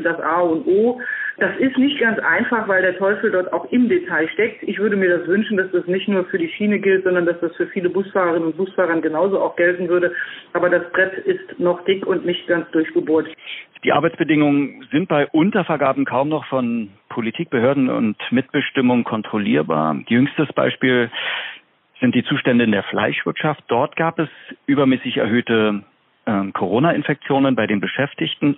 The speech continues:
Speaker 2: offenbar durch vernachlässigten Arbeitsschutz infolge von Untervergaben.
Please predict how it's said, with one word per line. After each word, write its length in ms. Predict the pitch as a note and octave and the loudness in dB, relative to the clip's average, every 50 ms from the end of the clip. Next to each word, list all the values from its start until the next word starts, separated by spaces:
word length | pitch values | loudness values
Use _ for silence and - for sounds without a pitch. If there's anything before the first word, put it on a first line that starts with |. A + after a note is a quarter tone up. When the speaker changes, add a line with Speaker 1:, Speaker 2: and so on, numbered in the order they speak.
| - | 0
Speaker 2:
offenbar 380 | _ - D3 D3 - D#3 C#3+ C3+ | _ 0 0 2 2 2 2 4
durch 180 | A#2+ B2+ B2 - | 2 0 0 0
vernachlässigten 800 | - A#2 A2 G#2 G#2+ G#2+ G#2+ A2 G#2+ - - G2+ - - G2 | 0 0 0 0 0 -2 -2 -2 -4 -4 -6 -10 -8 -8 -6
Arbeitsschutz 480 | - - G#2+ - B2 - - - A#2+ - | -2 -2 -2 -2 -2 -4 -4 -6 -4 -2
infolge 420 | A2+ G#2+ - - A2+ A2 A2 A2+ | -4 -4 -2 0 0 2 2 0
von 220 | A2 - G#2+ G2+ - | -2 -2 -4 -4 -2
Untervergaben. 720 | - B2+ B2+ - - - - C3+ - B2+ B2 B2 C3 C3 | 0 0 0 0 0 -2 -2 0 0 0 0 0 0 -2